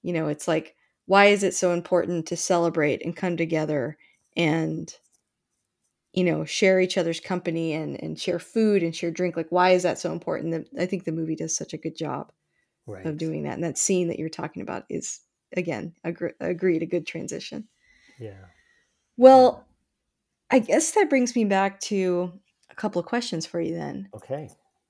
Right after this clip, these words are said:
Speaker 1: Uh, if you had to summarize, you know, why, why has this movie grown on you, and, and why do you think you've seen it so many times?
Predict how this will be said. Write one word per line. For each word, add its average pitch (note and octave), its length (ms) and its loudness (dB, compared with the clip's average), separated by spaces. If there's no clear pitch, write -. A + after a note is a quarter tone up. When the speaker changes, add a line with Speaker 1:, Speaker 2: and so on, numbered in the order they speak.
Speaker 1:
Uh, A3+ 280 6
if G#3 140 2
you B3 100 4
had B3 100 4
to F#3 60 -2
summarize, F3 800 0
you G3+ 60 0
know, F3+ 100 2
why, F#3+ 360 4
why A3+ 600 0
has A3+ 220 2
this A3 160 -2
movie G3+ 260 0
grown F#3+ 280 0
on F#3 180 0
you, F3+ 160 0
and, E3+ 120 -2
and F3+ 180 -2
why F3+ 120 0
do F3+ 60 0
you F#3 60 -2
think F3+ 200 -4
you've F3 100 -8
seen E3+ 200 -4
it - 80 -8
so - 120 -8
many E3+ 160 -6
times? F#3+ 420 -12